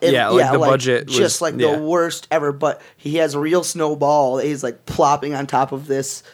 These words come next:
Speaker 1: very s-, fake snow sculpture to, like, you know, like, give the effect that he's making this real thing.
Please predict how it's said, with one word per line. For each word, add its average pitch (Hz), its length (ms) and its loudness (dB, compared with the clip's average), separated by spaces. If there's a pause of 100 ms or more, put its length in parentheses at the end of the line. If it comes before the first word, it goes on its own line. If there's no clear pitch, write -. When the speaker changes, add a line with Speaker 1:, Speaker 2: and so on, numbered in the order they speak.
(340)
Speaker 1:
very 143 280 0
s-, - 300 -6
fake 147 400 -2
snow 139 480 -4
sculpture 175 840 -4 (320)
to, 151 120 -2
like, 123 340 -2
you 135 60 -4
know, 123 180 -6
like, 123 220 -8 (220)
give 143 180 -4
the 139 140 0
effect 139 400 -4
that 110 60 -6
he's 127 200 -8
making 127 180 -6
this 127 160 -10
real 131 160 -4
thing. 135 400 -6